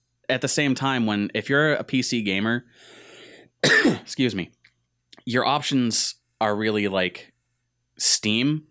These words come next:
and then you have, you know, things like Origin or Battle net or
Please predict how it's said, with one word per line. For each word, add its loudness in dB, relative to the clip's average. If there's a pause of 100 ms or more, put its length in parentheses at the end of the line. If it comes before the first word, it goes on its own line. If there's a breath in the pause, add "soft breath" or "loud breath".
(300)
and 0
then 4
you 2
have, -4
you -2
know, 0
things -2
like 0
Origin 0
or 0
Battle -2
net -4
or 0